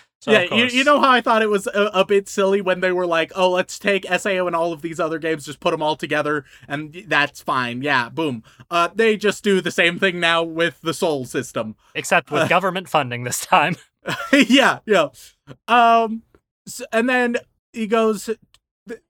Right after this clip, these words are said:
Speaker 2: uh, and stops by, uh, the church. Uh, and as they're talking and building some exposition, right, they decide, "Oh, so the Integrity Knight took Alice to the central city, the big city."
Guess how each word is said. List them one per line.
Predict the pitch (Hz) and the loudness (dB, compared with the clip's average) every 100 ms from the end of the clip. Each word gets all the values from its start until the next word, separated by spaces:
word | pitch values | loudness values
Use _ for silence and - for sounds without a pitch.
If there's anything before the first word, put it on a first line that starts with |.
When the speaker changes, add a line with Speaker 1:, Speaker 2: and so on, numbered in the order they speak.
| - | -4
Speaker 2:
uh, | 190 196 | 0 2
and | 190 180 | 0 -4
stops | - - 196 - | -12 -2 -2 -2
by, | 190 185 180 180 180 190 | -2 0 0 -2 -6 -8
uh, | 175 170 | -4 -2
the | 160 175 | -2 -4
church. | - 113 - - _ _ - | -6 -12 -12 -20 _ _ -4
Uh, | 175 185 190 - _ _ | -2 0 -2 -6 _ _
and | 208 214 214 - - 226 - _ _ 208 _ | -2 0 0 -8 -20 -20 -20 _ _ -20 _
as | 220 269 - | 4 4 4
they're | 294 | -4
talking | - 247 240 233 175 151 | 2 4 4 2 -2 -2
and | 180 160 147 | -8 -10 -4
building | 202 196 180 | -2 -2 -4
some | - 175 | -4 -4
exposition, | 175 - 165 175 - 131 | -6 -8 -6 -6 -6 -6
right, | 127 127 139 _ | -4 -6 -6 _
they | 175 180 | -2 -2
decide, | 147 185 170 _ - | -2 -4 -4 _ -6
"Oh, | 240 220 165 143 139 _ _ _ | 0 2 2 -4 -6 _ _ _
so | - 226 220 196 196 190 | -6 2 4 4 0 -4
the | 190 | -4
Integrity | 196 214 254 269 254 | -4 0 -2 -2 -4
Knight | 208 202 202 | -2 -4 -4
took | 202 180 | -6 -4
Alice | 175 175 170 - | -2 0 -2 -8
to | - | -12
the | 151 | -12
central | - 185 185 190 170 | -4 -4 -4 -6 -6
city, | - 127 113 | -6 -6 -6
the | 120 | -10
big | - 175 - | -8 -8 -8
city." | - 160 117 | -6 -6 -6